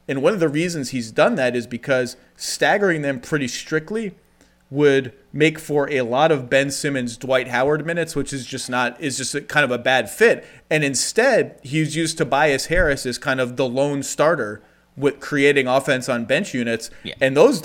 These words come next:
Speaker 1: those lineups have been quite good. And I think that's a feather in Tobias's all-star cap that those lineups are all plus, plus, plus for the Sixers. I think he's got a pretty strong case.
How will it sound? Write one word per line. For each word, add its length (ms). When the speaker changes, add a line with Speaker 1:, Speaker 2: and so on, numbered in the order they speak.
Speaker 1:
those 280
lineups 340
have 100
been 180
quite 300
good. 100
And 120
I 60
think 220
that's 180
a 60
feather 460
in 160
Tobias's 560
all-star 480
cap 340
that 160
those 220
lineups 340
are 80
all 160
plus, 400
plus, 320
plus 400
for 160
the 140
Sixers. 460
I 100
think 220
he's 180
got 220
a 40
pretty 340
strong 360
case. 460